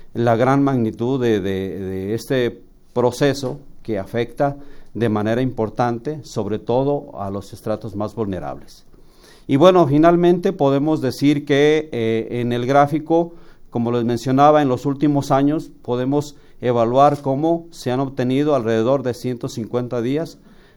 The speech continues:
fuera de norma, siendo más importante en el, en el año,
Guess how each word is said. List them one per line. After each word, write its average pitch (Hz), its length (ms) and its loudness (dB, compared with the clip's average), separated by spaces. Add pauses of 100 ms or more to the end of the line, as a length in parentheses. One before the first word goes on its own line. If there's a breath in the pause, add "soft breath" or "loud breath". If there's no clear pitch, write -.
fuera 143 380 6
de 135 100 6
norma, 127 440 2
siendo 127 320 -2
más 131 240 -2
importante 131 840 2
en 107 100 0
el, 117 160 2
en 110 260 0
el 113 120 0
año, 135 560 4